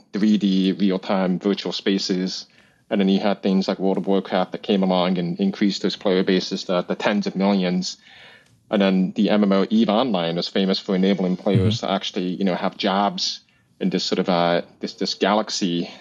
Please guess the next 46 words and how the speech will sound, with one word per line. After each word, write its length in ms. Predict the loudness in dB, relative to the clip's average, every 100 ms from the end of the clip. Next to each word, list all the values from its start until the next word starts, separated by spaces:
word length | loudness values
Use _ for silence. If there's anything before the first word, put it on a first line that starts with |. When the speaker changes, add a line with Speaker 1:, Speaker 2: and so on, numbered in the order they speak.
| -20 _ _ _
Speaker 1:
inside 340 | -6 0 0 0
the 60 |
game. 500 | 0 2 4 2 0
And 140 | 0 2
then 120 | 0
people 280 | -2 -4 -2
could 120 | 0
actually 280 | -2 -2 -10
convert 480 | -4 0 2 2 -2
between 360 | -2 0 0
virtual 340 | 0 0 -2 -2
currency 500 | 0 2 0 -2 -2
and 160 | -2
fiat 420 | 2 2 2 0 -6 -20 -20 -20 -20 _
way 160 | 0 2
before 280 | 2 0 0
crypto 340 | 0 -2 0
was 160 | -2 0
even 180 | -2 -2
a 60 |
thing. 460 | 0 2 2 0 -6 -6
And 140 | -6
so, 260 | 0 2 4
um, 300 | 2 0 -2
I 80 | -2
think 160 | -2
it's 100 | 0
interesting 500 | 0 -2 -6 -4 0
that, 140 | 0 2
um, 360 | 2 0 -2 -2
you 80 |
know, 80 | -2
the 140 | 2 2
metaverse 440 | 2 2 -2 -2
is, 160 | -8 -6
is 140 | -4
huge 320 | 2 0 2
now 220 | 0 2
and 100 | 2
it's, 220 | 0 -6 -10
it's 140 | -10
top 260 | -2 -2 0
of 80 |
mind 260 | 0 0 0
for 80 | -2
everyone. 460 | 0 0 0 -2